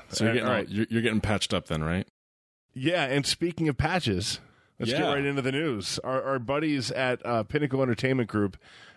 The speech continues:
Speaker 2: uh, have re-released a, a patch of, uh, Smiling Jack.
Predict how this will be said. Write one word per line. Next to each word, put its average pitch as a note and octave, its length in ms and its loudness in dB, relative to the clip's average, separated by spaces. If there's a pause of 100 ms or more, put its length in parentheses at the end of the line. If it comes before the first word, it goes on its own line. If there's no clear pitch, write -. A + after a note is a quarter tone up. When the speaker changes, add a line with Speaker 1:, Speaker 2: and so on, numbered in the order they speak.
Speaker 2:
uh, G#2 180 2
have G#2 300 0
re-released A#2+ 760 2 (260)
a, G2+ 580 -2
a F#2 260 -4 (120)
patch - 560 0 (520)
of, G#2+ 500 2
uh, G2 320 4
Smiling B2+ 520 2
Jack. C3 500 0